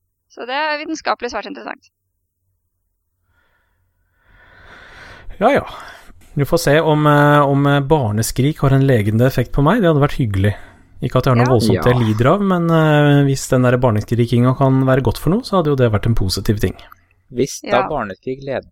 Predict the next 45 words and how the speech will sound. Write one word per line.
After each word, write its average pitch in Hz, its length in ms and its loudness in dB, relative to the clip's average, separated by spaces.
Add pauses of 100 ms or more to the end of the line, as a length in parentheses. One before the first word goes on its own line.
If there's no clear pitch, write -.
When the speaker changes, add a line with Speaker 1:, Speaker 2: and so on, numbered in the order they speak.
(120)
Speaker 3:
lege-, 120 640 -8 (120)
leger 101 360 -6
ting, 135 220 -14
ville 113 240 -8
ikke - 160 -10
da 107 140 -2 (140)
barna 104 360 -10
vært - 320 -16
udødelige 101 440 -4
omtrent? 175 360 -12 (720)
Speaker 1:
Ja, 226 220 -2
så 254 100 -12
lenge 202 160 -10
de 208 80 -12
er 208 140 -6
barn, 214 240 -10 (100)
men 240 320 -12
det 233 120 -14
er 240 160 -10
de 214 80 -12
jo 214 80 -14
ikke, 226 320 -16
og 220 60 -16
det, 220 220 -10
de 226 80 -10
blir 220 120 -12
ikke 240 120 -16
værende 214 240 -6
barn. 233 140 -10 (880)
Men, 320 180 -4
eh, 359 60 0
du 320 80 -6
får 330 160 -8
rapportere, 302 560 -6
ta, 330 320 2
hold 311 220 -6
noen 302 140 -2
notater 285 380 -6
om 269 60 -10
dette, 277 160 -8
Jørgen, 233 260 -8
og 320 80 -8
så 294 300 -4
rapporter 277 280 -10
tilbake. 240 320 -10